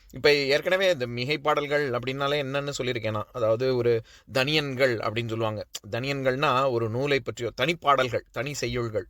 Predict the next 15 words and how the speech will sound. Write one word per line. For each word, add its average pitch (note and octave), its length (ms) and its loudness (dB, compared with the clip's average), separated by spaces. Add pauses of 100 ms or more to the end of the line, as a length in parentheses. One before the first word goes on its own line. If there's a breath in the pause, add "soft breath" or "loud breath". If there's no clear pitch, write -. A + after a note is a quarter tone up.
(220 soft breath)
ஒரு A2+ 160 -2
நூலை C#3 300 0
பற்றியோ B2 540 -2
அல்லது C3+ 400 0
அந்த A#2+ 220 -4
நூலாசிரியர், B2+ 720 0
அ, A2+ 340 0
எப்படி, A#2+ 720 -2 (260 soft breath)
அ, G#2 120 0
அவரை B2 320 4
புகழ்ந்து E3 420 2
கூறும் C#3 340 -6
விதமாக C#3 520 0
அமையும், D#3 720 -4
அ, A#2+ 220 -2